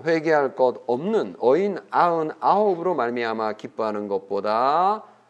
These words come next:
더하리라"라고 말씀했으니 교회 가운데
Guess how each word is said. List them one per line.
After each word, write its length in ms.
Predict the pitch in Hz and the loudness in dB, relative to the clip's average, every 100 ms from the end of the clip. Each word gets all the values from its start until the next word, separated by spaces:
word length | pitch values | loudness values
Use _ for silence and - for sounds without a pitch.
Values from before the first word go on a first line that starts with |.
| _ _ _ _ _ | _ _ _ _ _
더하리라"라고 1700 | - 104 147 160 131 95 80 82 - 78 - - 90 110 202 240 254 | -4 -4 0 -2 0 -2 -4 -12 -18 -20 -20 -10 -6 -2 0 0 -2
말씀했으니 1040 | - 113 - 120 104 - 104 120 104 - _ _ _ _ _ _ _ _ _ - | -2 -2 -4 -6 -6 -8 -6 -6 -8 -12 _ _ _ _ _ _ _ _ _ -2
교회 280 | 156 202 | 4 6
가운데 680 | 240 214 196 180 208 254 320 | 6 4 4 2 2 2 -4